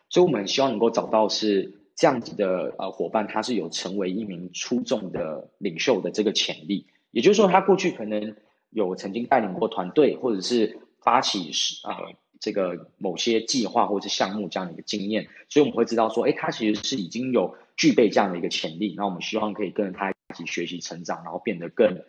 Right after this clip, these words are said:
啊，更卓越。第二个呢，其实是我们希望能够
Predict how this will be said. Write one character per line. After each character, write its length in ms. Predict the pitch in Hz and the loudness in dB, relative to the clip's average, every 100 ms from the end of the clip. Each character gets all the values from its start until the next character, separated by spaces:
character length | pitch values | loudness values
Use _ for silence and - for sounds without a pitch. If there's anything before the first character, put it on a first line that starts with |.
| - - | -20 -10
啊， 180 | 85 | -6
更 180 | 82 110 | -2 -2
卓 300 | 82 90 80 | -2 -6 -4
越。 300 | 87 101 78 _ _ _ _ _ _ - | -2 -2 -4 _ _ _ _ _ _ 4
第 160 | 226 | 6
二 80 | 180 | 6
个 100 | 123 | 4
呢， 220 | 98 92 | 0 -4
其 100 | 90 | -6
实 80 | 98 | -6
是 160 | 95 120 | -4 -4
我 60 | |
们 100 | 92 | -4
希 140 | - 113 | -4 -2
望 100 | 110 | -2
能 140 | 90 | 0
够 400 | 101 98 - - | 2 2 -2 -20